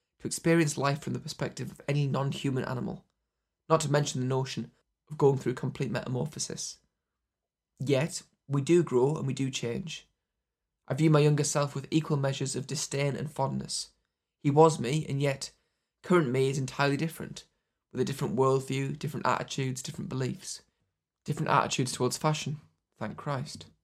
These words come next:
It's an unfathomable thing, metamorphosis, and something we continue to strive to understand.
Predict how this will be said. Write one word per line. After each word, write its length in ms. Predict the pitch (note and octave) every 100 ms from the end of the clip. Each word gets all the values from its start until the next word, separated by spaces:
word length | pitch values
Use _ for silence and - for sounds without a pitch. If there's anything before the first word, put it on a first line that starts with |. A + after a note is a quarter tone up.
| _ _ _ _ _ _ _ _ -
It's 120 | D3
an 60 | D3
unfathomable 580 | D3 D#3+ E3 D#3 C3
thing, 280 | C3+ C3 C3
metamorphosis, 840 | B2+ - B2+ - - - - - - _ _ -
and 120 | C3
something 460 | E3+ D#3 D3+ C#3+ D3+ _ _ _ _ -
we 60 |
continue 420 | C3 C3 - E3 -
to 60 |
strive 300 | C3 C3+ C3
to 120 | -
understand. 580 | B2+ D3 - B2 B2+ B2+